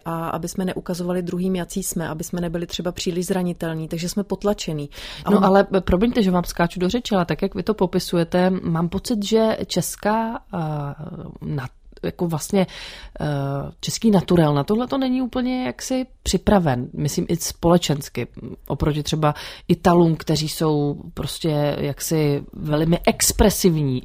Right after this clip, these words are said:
Speaker 2: i v tom chování. Tady se to úplně nenosí.
Speaker 1: My nemusíme být potom expresivní všude, za, za všech <laughs> okolností, ale jde spíš o to, že my sami, eh, víme, že je v pořádku, že se rozpláču,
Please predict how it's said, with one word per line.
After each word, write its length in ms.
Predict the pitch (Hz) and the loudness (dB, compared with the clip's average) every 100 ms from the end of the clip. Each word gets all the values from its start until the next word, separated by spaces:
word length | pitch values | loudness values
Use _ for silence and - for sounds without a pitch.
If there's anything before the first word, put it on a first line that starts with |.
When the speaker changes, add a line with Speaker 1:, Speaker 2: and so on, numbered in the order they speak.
| - | -6
Speaker 2:
i 100 | - | -4
v 100 | 147 | -2
tom 180 | - 185 | 0 0
chování. 640 | - 170 160 147 147 143 - - - | 2 2 2 2 0 -2 -6 -12 -6
Tady 180 | - 165 | 2 4
se 140 | 180 | 4
to 100 | 269 269 | 2 0
úplně 280 | 262 262 | 0 0
nenosí. 480 | 240 214 214 - 180 - - - | 2 2 0 -2 -10 -14 -14 -8
Speaker 1:
My 240 | 170 185 | -4 0
nemusíme 420 | 214 226 - 226 | 2 2 2 0
být 160 | 226 220 | 2 0
potom 220 | 208 226 | 0 0
expresivní 640 | - - 202 196 214 208 226 | -4 -6 -4 -2 0 2 0
všude, 500 | - - 180 165 170 | -2 -2 0 0 0
za, 80 | 175 208 185 | 2 4 6
za 100 | 185 | 4
všech 260 | 277 254 | 4 2
<laughs> 60 | 233 | 2
okolností, 800 | - 233 190 240 - - 208 226 220 - - 370 - 330 254 | 2 4 4 2 -2 0 2 2 0 -8 -10 -6 -4 -4 -2
ale 420 | - 214 185 190 190 - - - | 0 2 4 2 -2 -6 -16 -6
jde 100 | 180 | -4
spíš 260 | 202 254 233 | 0 0 0
o 60 | 190 | 0
to, 160 | 214 | 2
že 140 | 214 226 | 4 6
my 160 | 214 | 6
sami, 560 | 220 - 220 202 180 185 | 4 2 2 2 0 -4
eh, 180 | - 175 180 | -6 -6 -4
víme, 360 | 175 202 202 202 | 0 2 4 2
že 100 | 196 | 2
je 120 | 202 | 0
v 80 | 202 | 0
pořádku, 800 | - 202 196 180 - - 175 175 | -2 0 0 -2 -8 -6 -4 -2
že 180 | 180 202 | -2 -2
se 160 | - | 0
rozpláču, 680 | 214 196 - 196 196 - 151 | 0 -2 -2 0 -2 -4 -8